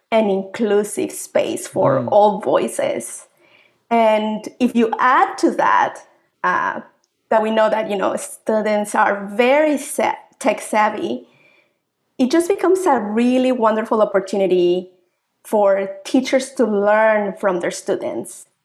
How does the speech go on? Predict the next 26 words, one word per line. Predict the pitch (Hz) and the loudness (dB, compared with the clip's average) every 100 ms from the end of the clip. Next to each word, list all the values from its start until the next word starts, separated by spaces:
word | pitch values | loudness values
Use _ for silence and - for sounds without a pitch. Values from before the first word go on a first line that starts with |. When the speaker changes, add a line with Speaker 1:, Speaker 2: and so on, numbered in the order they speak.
| - | -4
Speaker 1:
and | 214 196 196 196 | 0 2 2 -2
to | |
form | 220 220 220 226 | -2 0 2 2
meaningful | 220 233 262 277 277 | 0 0 0 2 0
connections, | 277 277 - - - - - - | 2 2 2 0 -2 -4 -8 -8
you | 208 | -2
know, | 190 | 0
that | 190 190 190 | 2 2 2
teacher-student | - 214 214 202 196 202 | -4 -2 -4 -4 -4 -2
relationship, | 190 208 240 196 - 196 175 - | 0 2 0 -4 -4 -2 -2 0
but | 208 | 0
also | 220 240 247 247 | 2 2 2 0
amazing | 208 180 196 - 226 | 2 0 0 -2 -4
collaborations. | 123 127 - - 175 - 139 - - - | -2 0 -2 -4 -6 -8 -10 -12 -20 -10
Speaker 2:
Mm. | 127 123 113 107 _ _ _ _ _ - | -6 -4 -6 -10 _ _ _ _ _ -4
I | |
love | 127 123 123 | -2 -2 -2
that. | 123 117 - | -4 -2 2
Leanne, | 151 151 | 4 6
do | |
you | 147 | 6
wanna | 143 | 4
add | 135 | 4
anything | 143 143 151 | 2 0 0
to | 147 | -2
that? | 151 | -4